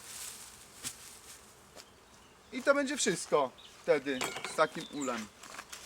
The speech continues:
Wymyśliłem to trochę może i przez noc.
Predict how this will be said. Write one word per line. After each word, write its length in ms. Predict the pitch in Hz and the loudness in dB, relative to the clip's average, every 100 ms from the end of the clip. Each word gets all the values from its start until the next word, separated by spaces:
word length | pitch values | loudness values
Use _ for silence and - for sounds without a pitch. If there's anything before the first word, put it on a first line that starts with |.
| - - - - - | -16 -18 -20 -16 0
Wymyśliłem 520 | 208 240 - 262 233 | 4 4 4 2 2
to 100 | 226 | 0
trochę 260 | 226 220 226 | -2 0 0
może 220 | 202 185 | 2 2
i 40 | |
przez 260 | 160 139 117 | 0 -4 -4
noc. 320 | 151 190 190 | 0 2 2